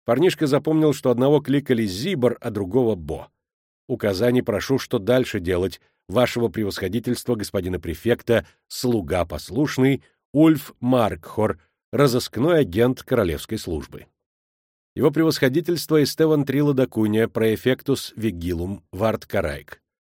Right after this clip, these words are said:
В Бан Фиарк двадцать восьмого дня мая года тысяча двести тридцатого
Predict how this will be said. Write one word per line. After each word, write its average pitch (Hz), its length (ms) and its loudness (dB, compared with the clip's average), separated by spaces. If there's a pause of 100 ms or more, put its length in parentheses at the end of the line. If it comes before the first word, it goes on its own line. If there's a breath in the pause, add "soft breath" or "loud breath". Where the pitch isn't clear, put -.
(220)
В 80 160 -8
Бан 113 300 0
Фиарк 104 440 -4
двадцать 104 380 -4
восьмого 104 380 -2
дня 82 220 -4
мая 110 340 0
года 139 320 0
тысяча 165 420 -4
двести 117 320 -2
тридцатого 95 760 -4